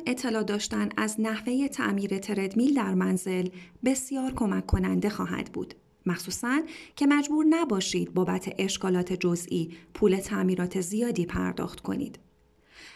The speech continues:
معمولاً تردمیل را اگر به درستی و هوشمندانه خرید نکرده باشید، نگهداری درستی از آن انجام نداده باشید یا بد با آن ورزش کرده باشید، همانند هر وسیلهٔ دیگری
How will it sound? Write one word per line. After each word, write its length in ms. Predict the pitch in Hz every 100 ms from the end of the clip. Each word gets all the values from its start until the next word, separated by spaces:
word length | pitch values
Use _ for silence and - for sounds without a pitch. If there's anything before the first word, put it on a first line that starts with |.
| -
معمولاً 360 | 415 370 359 320
تردمیل 500 | 302 262 247 233 196
را 300 | 185 180 185
اگر 260 | 214 220 226
به 140 | 220
درستی 500 | 202 220 226 220 -
و 80 | 254
هوشمندانه 760 | 240 254 254 262 247 233 247 320
خرید 420 | 277 214 180 180
نکرده 420 | 208 220 233 233
باشید، 480 | 240 254 320 330 330 - - -
نگهداری 600 | 285 311 320 311 294 294
درستی 480 | 294 277 311 359 220
از 180 | 196 185
آن 120 | 180 -
انجام 420 | 185 175 180 175
نداده 320 | 185 185 180
باشید 540 | 180 190 - 247 247 - - - -
یا 220 | 269 302
بد 420 | 294 320 311 202 -
با 160 | 175
آن 220 | 196 190 190
ورزش 380 | 208 214 226
کرده 300 | - 262 254
باشید، 480 | 262 269 - 320 320 - - -
همانند 400 | 415 403 392 359
هر 220 | 311 285 254
وسیلهٔ 560 | 226 214 220 214 214 214
دیگری 720 | 208 185 240 208 170 170 175